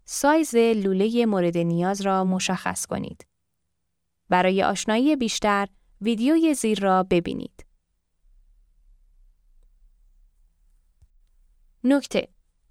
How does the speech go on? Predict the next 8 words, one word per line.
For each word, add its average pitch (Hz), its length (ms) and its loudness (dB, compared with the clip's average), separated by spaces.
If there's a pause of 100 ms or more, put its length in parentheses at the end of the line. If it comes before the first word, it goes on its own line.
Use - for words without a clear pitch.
(220)
لولهٔ 392 580 2
پلی 190 340 2
اتیلن 220 500 -2 (280)
از 262 220 0
نظر 302 300 4 (180)
جنس 359 320 0
مواد 185 520 2
اولیه 175 800 -2